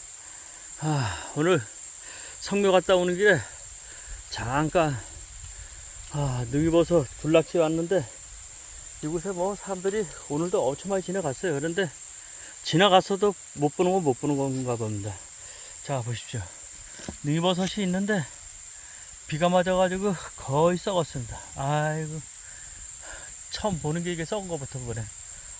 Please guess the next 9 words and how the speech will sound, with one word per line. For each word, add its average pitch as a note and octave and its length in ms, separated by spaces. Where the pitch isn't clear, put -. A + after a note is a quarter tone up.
아깝네. B2+ 500
하여튼 E3+ 380
한번 F#3 320
열심히 D3+ 480
한번 F3+ 200
찾아보겠습니다. E3+ 800
또 F3 120
이동하겠습니다. E3 920
아휴, B2 200